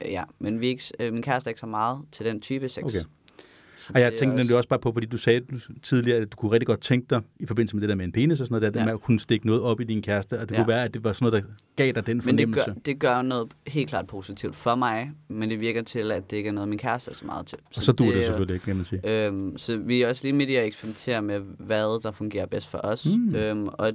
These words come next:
Speaker 1: det er virkelig en proces, jeg er midt i lige nu, altså at finde ud af, hvordan det egentlig fungerer, og sådan også at acceptere, at jeg godt kan have sex og nyde det, selvom jeg ikke har en pik. Altså sådan,
Speaker 2: Mm.
Speaker 1: det er faktisk ret svært, fordi d-,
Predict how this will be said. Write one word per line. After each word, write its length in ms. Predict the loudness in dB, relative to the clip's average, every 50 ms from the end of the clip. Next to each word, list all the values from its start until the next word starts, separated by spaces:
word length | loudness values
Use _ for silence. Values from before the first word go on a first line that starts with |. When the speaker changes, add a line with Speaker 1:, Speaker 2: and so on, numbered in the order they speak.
| -2 0
Speaker 1:
det 140 | 2 2 2
er 40 |
virkelig 360 | 2 2 0 -2 -2 -2 -2 -4
en 80 | -4
proces, 500 | -4 -8 -10 -6 -4 -2 -2 -2 -2 -4
jeg 80 | -6 -4
er 40 | -4
midt 260 | -4 -4 -4 -4 -4
i 40 | -6
lige 240 | -8 -6 -6 -4
nu, 180 | -4 -4 -4 -4
altså 160 | -6 -8 -10
at 40 | -12
finde 180 | -10 -8 -6 -4
ud 60 | -4
af, 140 | -4 -4 -6
hvordan 420 | -6 -4 -4 -4 -4 -4 -4 -6 -6
det 100 | -6 -6
egentlig 260 | -4 -4 -4 -4 -6
fungerer, 540 | -8 -8 -8 -8 -8 -6 -6 -6 -4 -4 -4
og 400 | -6 -8 -8 -8 -6 -6 -8 -8
sådan 380 | -8 -6 -6 -4 -4 -6 -8 -8 -6
også 280 | -4 -4 -4 -6 -8 -6
at 60 | -6 -6
acceptere, 640 | -6 -6 -8 -14 -14 -14 -12 -8 -6 -6 -4 -6 -8 -12 -18 -20 -20 -20 -20 -20 -20 _ _ _ _ _ _ -4
at 240 | -2 -2 -2 -2
jeg 100 | -4 -4
godt 180 | -4 -4 -6 -8
kan 140 | -8 -12 -10
have 180 | -8 -8 -8
sex 400 | -8 -6 -6 -6 -6 -6 -8 -10
og 120 | -8 -6 -4
nyde 300 | -4 -2 -2 -4 -4 -4
det, 140 | -4 -6 -6 -8 -14
selvom 360 | -16 -14 -10 -8 -8 -6 -6 -6
jeg 100 | -6 -8
ikke 140 | -8 -10
har 100 | -10 -12
en 80 | -12 -12
pik. 320 | -12 -10 -12 -12 -12 -14 _ _ _ _
Altså 180 | -8 -8 -8 -8
sådan, 260 | -8 -6 -6 -6 -4 0
Speaker 2:
Mm. 200 | 2 4 4 4 2 -2
Speaker 1:
det 60 | -4 -6
er 40 |
faktisk 460 | -4 -2 -2 -2 -2 -6 -10 -8 -6 -6
ret 100 | -6 -6
svært, 480 | -8 -8 -4 -2 -2 -2 -2 -4 -10 _
fordi 360 | -18 -14 -14 -12 -10 -10 -10 -12 -12 -16 -20
d-, 40 | -18